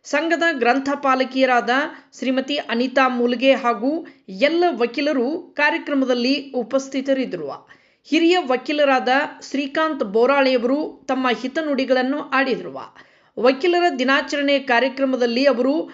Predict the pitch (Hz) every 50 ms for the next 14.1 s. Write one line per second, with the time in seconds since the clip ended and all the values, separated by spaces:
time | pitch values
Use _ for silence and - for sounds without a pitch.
0 | - _ - 190 220 247 247 - 311 294 285 277 269 262 233 196 175 208 214 247
1 | 262 277 262 269 277 269 247 254 254 247 247 269 294 311 302 277 277 294 262 233
2 | 214 - - 175 170 143 165 - - - - _ _ _ _ - 240 302 339 339
3 | 302 269 285 - - - - - 285 285 320 349 359 359 349 320 311 294 311 285
4 | 269 262 220 262 285 262 214 220 233 233 - - 277 269 277 277 269 285 277 277
5 | 277 262 226 175 170 131 95 - - - - _ _ - 196 233 262 262 262 330
6 | 349 320 294 262 262 233 196 170 147 139 151 - - - - _ - 220 240 302
7 | 339 359 285 226 240 285 302 240 185 190 214 233 262 302 330 359 349 - 349 285
8 | 277 277 277 285 285 254 240 240 - 277 269 277 269 262 262 262 254 247 - 262
9 | 247 240 247 262 269 269 262 247 240 269 277 269 247 220 240 269 285 262 233 240
10 | 285 - - - - 285 294 285 285 - - 302 285 269 254 269 - 180 214 247
11 | 285 277 277 262 254 254 226 233 254 285 277 277 269 220 175 170 170 165 - -
12 | - - - - _ _ _ - 254 285 330 320 330 349 349 277 247 269 294 -
13 | 214 240 262 254 - 359 349 349 359 339 330 302 277 269 277 277 254 269 285 269
14 | 220 220